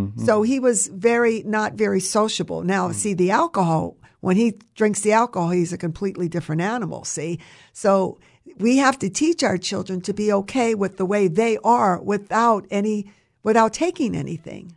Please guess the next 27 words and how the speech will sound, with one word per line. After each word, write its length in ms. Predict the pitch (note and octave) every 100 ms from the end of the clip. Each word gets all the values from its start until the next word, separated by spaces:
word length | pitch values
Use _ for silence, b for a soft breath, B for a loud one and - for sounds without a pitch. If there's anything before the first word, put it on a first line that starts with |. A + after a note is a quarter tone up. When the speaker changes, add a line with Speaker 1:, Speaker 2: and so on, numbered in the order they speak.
| _ C#3
Speaker 1:
And 80 |
so 180 | - E3
then 260 | D#3+ E3+ E3+
at 120 | C#3
this 160 | F3 E3+
point, 460 | - A#2 A2 A#2 _ _ _ -
we're 200 | B2+ A#2+
about 300 | A2 G2+ G2+
thirteen 460 | C#3 C3+ - C#3+ B2+
years 320 | A#2 A2 G#2
later 260 | A2+ A2 G#2
from 180 | G#2
this 180 | G2 -
incident, 340 | G#2+ G#2 G#2 G2+
more 220 | G2+ G2
or 40 |
less. 360 | F#2 G#2+ - G#2
Is 80 | G2
that 100 | G2
about 200 | G#2 G#2+
right? 220 | A#2 C#3 _ _ -
Say 160 | A2
fifteen 420 | G2 A2+ - A#2
years? 340 | A#2 A#2 A#2 -
Speaker 2:
Uh, 440 | F#3+ F#3 F3+ F3+
let's 240 | G3 F3+ -
see. 400 | G3 F3+ F3+